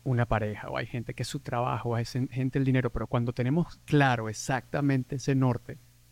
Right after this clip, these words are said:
eso puede definir completamente nuestra, nuestras acciones diarias. Eh, eh, leí algo esta mañana de Margarita Paso, decía, "Lo que tú eres hoy es el resultado de todo lo que hiciste ayer.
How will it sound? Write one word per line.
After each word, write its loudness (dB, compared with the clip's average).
eso 0
puede 2
definir 0
completamente 0
nuestra, -2
nuestras 0
acciones 2
diarias. 2
Eh, 4
eh, -2
leí 4
algo 6
esta 4
mañana 6
de 4
Margarita 2
Paso, 2
decía, -2
"Lo 10
que 4
tú 6
eres 6
hoy 2
es -2
el 2
resultado 0
de -8
todo 0
lo -2
que -2
hiciste -4
ayer. -4